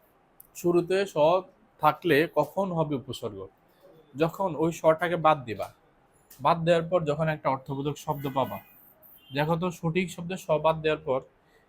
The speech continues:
একটা কিন্তু ঠিক একটা অর্থবোধক শব্দ পাওয়া যাচ্ছে, তাই না? That means আমাদেরকে বুঝতে হবে যে স বাদ দেওয়ার পরে একটা অর্থবোধক শব্দ পাওয়া যাচ্ছে, আমরা এটাকে কি নিব? উপসর্গ হিসেবে নিতে পারি।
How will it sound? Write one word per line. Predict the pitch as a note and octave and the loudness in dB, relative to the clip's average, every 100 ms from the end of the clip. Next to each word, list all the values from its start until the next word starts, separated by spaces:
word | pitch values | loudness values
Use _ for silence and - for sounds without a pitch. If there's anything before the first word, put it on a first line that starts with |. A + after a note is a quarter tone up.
| _ A#2+ | _ -14
একটা | - C#3+ | -8 -6
কিন্তু | D3 D#3+ F3 E3 - | -4 -4 -4 -6 -6
ঠিক | F#3+ E3+ _ | -6 -6 _
একটা | C3 - C#3+ | -14 -4 -2
অর্থবোধক | B2+ C3 C3+ D#3+ | -2 -4 -4 -4
শব্দ | C#3+ A#2 A#2 | -6 -4 2
পাওয়া | B2+ C3 A2 | 6 6 6
যাচ্ছে, | G2+ - G#2 | 0 -6 -8
তাই | F3+ | -8
না? | - G#2+ _ _ _ _ _ C#3+ | -8 -12 _ _ _ _ _ 2
That | D#3 | 2
means | G3 E3 G#3 - - _ - - - - - _ - | 2 -2 -2 -6 -18 _ -10 -8 -6 -8 -12 _ -2
আমাদেরকে | D3+ E3 E3+ F3+ | 0 2 0 0
বুঝতে | D#3 D#3 F3+ | 0 2 0
হবে | C3+ D3 G3+ _ _ _ _ B2+ _ _ _ _ _ _ _ _ _ D3 | 0 -2 -6 _ _ _ _ -20 _ _ _ _ _ _ _ _ _ -6
যে | C#3 | -4
স | C#3 D3 D#3 | 0 6 8
বাদ | E3+ E3 | 8 6
দেওয়ার | D3+ C#3+ - | 4 0 0
পরে | E3+ | 0
একটা | D3+ - | 2 2
অর্থবোধক | C#3 - D3 D#3+ | -2 -2 -4 -4
শব্দ | D#3+ C3 C#3+ | -4 -8 -4
পাওয়া | C#3+ D3+ | 0 0
যাচ্ছে, | C#3+ C#3 - G#3+ | 0 -10 -12 -12
আমরা | C3+ A#2 C#3 | -12 -10 -10
এটাকে | C3+ C3 | -10 -14
কি | C#3+ E3 | -8 -6
নিব? | D3 G#2+ - _ - - - - - _ _ - | -4 -8 -12 _ -18 -14 -14 -14 -18 _ _ -14
উপসর্গ | D3 D3+ D3+ C3+ | -4 -2 -2 -2
হিসেবে | C#3 C#3 C#3+ | -4 -4 -2
নিতে | D#3+ D#3+ | 0 -2
পারি। | A2 F#2+ | -4 -6